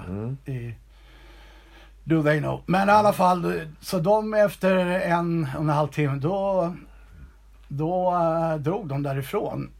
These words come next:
Speaker 1: Mhm.
Speaker 2: Unga och dumma som de var.
Speaker 1: Mm.
Speaker 2: <laughs>
Speaker 1: Mm.
Speaker 2: Drygt tjugo.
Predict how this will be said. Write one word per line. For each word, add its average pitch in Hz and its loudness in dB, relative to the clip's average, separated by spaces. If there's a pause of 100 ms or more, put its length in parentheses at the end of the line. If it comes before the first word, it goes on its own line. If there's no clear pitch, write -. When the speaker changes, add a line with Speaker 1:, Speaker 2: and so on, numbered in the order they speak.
Speaker 1:
Mhm. 110 -6
Speaker 2:
Unga 143 -4
och 135 -4
dumma 131 -6
som 127 -10
de 127 -6
var. 127 -8
Speaker 1:
Mm. 180 0 (320)
Speaker 2:
<laughs> - -
Speaker 1:
Mm. 147 -4 (400)
Speaker 2:
Drygt 151 0
tjugo. 143 -2